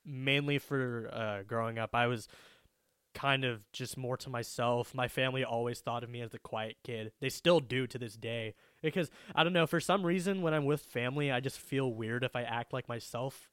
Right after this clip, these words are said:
And so I kind of revert back into who I was. And so I, I think I've gotten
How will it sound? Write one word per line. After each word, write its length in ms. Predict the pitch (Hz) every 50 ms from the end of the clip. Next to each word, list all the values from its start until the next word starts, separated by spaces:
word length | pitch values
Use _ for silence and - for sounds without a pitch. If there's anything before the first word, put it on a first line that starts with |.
| _ _ _
And 300 | 143 139 131 123 123 113
so 300 | - - 139 127 120 110 - - - _ 139
I 60 | 131
kind 200 | - 156 151 147
of 140 | 131 110 131
revert 420 | 131 120 107 101 117 120 131 - - 120 113 107 _
back 380 | - 104 110 131 135 - - _ _ _ _
into 300 | 139 131 131 - - 123
who 240 | - - 135 127 127
I 100 | 120 113
was. 540 | 107 101 98 98 110 117 139 151 156 - - _ _ _ - - - 147
And 140 | 147 147 139
so 120 | - 190
I, 240 | 170 156 165 185 190 -
I 120 | 160 180
think 160 | 180 269 269 262
I've 80 | 185
gotten 220 | 185 190 175 151